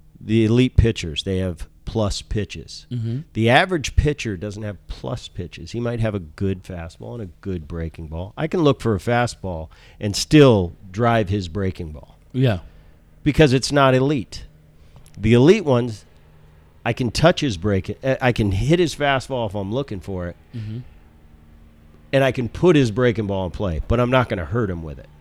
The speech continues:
Speaker 1: And I'm up there to hurt you. <laughs> So wh-, why am I looking? I'm not looking to touch the ball unless it's the right situation. And I got that shortstop playing me deep with a runner on third and less than two outs. Then I'll take a,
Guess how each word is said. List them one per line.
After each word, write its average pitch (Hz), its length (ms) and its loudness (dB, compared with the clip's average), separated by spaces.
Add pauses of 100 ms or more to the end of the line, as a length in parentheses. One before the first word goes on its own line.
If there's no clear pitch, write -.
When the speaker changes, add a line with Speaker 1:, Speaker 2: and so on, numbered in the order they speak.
Speaker 1:
And 110 100 2
I'm 127 100 2
up 127 140 2
there 120 140 0
to 113 120 0
hurt 143 220 -2
you. 85 240 -10
<laughs> - 40 -20 (120)
So 127 120 2
wh-, 135 440 6
why 117 220 6
am 120 100 2
I 117 80 0
looking? 113 540 -2
I'm 127 80 -4
not 156 180 2
looking 151 220 0
to 107 80 0
touch - 320 -2
the 104 80 -10
ball 82 260 -12 (260)
unless 131 280 4
it's 110 100 -4
the 120 80 -2
right 120 220 0
situation. 110 600 -4
And 104 60 -4
I 104 60 -4
got 101 140 -2
that 101 160 -2
shortstop 113 560 -2 (480)
playing 131 320 4
me 120 100 2
deep 123 260 4
with 117 120 -4
a 117 80 -4
runner 117 260 -2
on 110 80 -4
third 135 240 -4
and 117 80 -4
less 113 160 -4
than 110 100 -8
two 123 160 -4
outs. 131 220 0
Then 113 140 -2
I'll 110 80 2
take 117 240 0
a, 104 80 -4